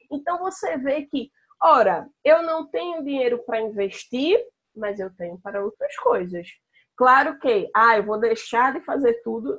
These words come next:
Não, não é isso que eu tô falando. Mas eu estou querendo dizer que é uma questão de prioridade. Você pode dizer, "Ah, eu não tenho dinheiro." Ou você pode dizer, "Isso não é prioridade." É mais sincero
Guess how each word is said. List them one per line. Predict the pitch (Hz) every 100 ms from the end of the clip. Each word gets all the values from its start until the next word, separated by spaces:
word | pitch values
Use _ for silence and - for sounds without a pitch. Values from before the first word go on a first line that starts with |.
| 466
Não, | 403 285 220
não | 226
é | 269 277
isso | 285
que | 285
eu |
tô | 285 277
falando. | 277 247 180 160 156 _ _ -
Mas | 208 233
eu | 247
estou | 247 - 285
querendo | 302 269 262 247
dizer | 233 208 208 226 233 _
que | 208 170
é | -
uma | 214 -
questão | 226 - 214
de | 214 -
prioridade. | - 294 285 262 277 196 156 - _ _ -
Você | 226 262
pode | 247 254 262
dizer, | 247 226 202 -
"Ah, | 180 165
eu | 175
não | 175 208 269
tenho | - 311
dinheiro." | 311 494 508 208 185 175 _
Ou | - 240
você | 240 277 -
pode | 226 202 208
dizer, | 220 247 226 226 - - _ _ _ _ _ _
"Isso | 294 320 466 - 427
não | 359 370 349
é | 277 277 285
prioridade." | - 339 294 302 466 - 190 185 185 _ _ _ _
É | 202
mais | 190 180 185
sincero | - 831 - - 220 185 165